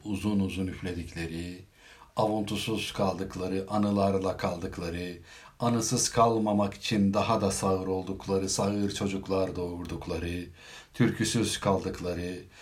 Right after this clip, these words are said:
sarılıp uzun uzun koklamak için hemşeri aradıkları,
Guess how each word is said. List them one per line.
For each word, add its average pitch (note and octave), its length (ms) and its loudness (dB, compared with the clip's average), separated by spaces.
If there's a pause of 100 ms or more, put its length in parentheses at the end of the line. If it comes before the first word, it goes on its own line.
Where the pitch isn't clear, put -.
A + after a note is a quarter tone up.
(180)
sarılıp A#2+ 580 4
uzun A2 260 2
uzun G#2+ 320 0
koklamak G#2+ 680 -2
için G2 260 0
hemşeri G2 500 4
aradıkları, F#2+ 880 0